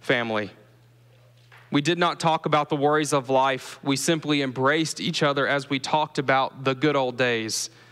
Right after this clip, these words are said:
and as we made new memories for our own children. Number one, what would everyone likely be wearing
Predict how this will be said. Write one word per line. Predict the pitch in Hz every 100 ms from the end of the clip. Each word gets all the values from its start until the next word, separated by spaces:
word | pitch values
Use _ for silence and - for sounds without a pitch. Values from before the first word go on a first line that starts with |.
| - -
and | 139 127
as | 143 131
we | 139
made | 131 131 123
new | 139 143
memories | 131 120 117 113 107 - - - _ _ _ -
for | -
our | 127 123 -
own | 123 117
children. | - 123 113 104 90 - - _ _ _ _ _ _ - - _ _ - _ _ _ -
Number | 170 170 170
one, | 170 131 110 - - - - - - -
what | 247 294
would | 240 - - -
everyone | 214 233 247 226 226
likely | 180 170 180 175 160
be | 156
wearing | 151 147 131 113 110